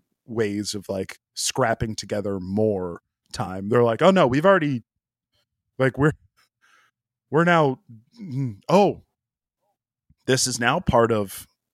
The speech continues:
the thing, though, is the F I A met prior to this weekend to discuss a whole bunch of stuff going forward." Did you see that, John?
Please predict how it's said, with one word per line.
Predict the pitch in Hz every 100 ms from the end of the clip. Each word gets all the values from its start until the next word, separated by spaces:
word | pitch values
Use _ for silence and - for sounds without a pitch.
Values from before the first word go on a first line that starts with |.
| -
the | 113 117
thing, | - 107 87 90
though, | 87 76 92 - _ _ _ -
is | 127 117 104 - _ _ _ _ _ _ _ _ _ _ _ _ _
the | 107 120 120
F | 131 -
I | 117
A | 117 151 143
met | 110 113 170 - - - _ _ _ _ _ _ _ _ _
prior | - 123 123
to | 120 117
this | 104 -
weekend | 123 - 120 104
to | 110
discuss | 98 - 117 95 - - - - _ _ -
a | 107
whole | 104 117
bunch | 113 104
of | 107
stuff | - 113 98 -
going | - 104 90
forward." | 85 117 113 - - -
Did | 101
you | 98
see | - 110
that, | 85 95 -
John? | 160 175